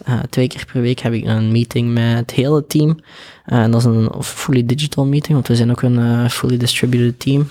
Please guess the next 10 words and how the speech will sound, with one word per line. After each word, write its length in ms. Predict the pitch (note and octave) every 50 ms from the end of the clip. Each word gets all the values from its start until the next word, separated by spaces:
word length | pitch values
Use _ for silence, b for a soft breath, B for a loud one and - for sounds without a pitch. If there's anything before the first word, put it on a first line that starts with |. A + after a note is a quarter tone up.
| - -
Mensen 320 | - C3 A#2+ B2+ - -
werken 220 | - - - - C#3+
van 160 | B2+ A#2 A#2+
thuis 340 | - - - - C3+ C3 C#3
uit 100 | B2+ C#3
of 80 | C3
van 160 | - - A#2 -
coworking 420 | - - C3 C3 C#3 - - D3+
spaces. 560 | - - - - - C#3+ - - E3+ - - - B B B B B B B B B B B B _
Ehm, 760 | C3+ B2 A#2 A#2 A#2 A#2 A#2 A2+ A2+ A2+ A2+ A2+ A2+ A2 A2+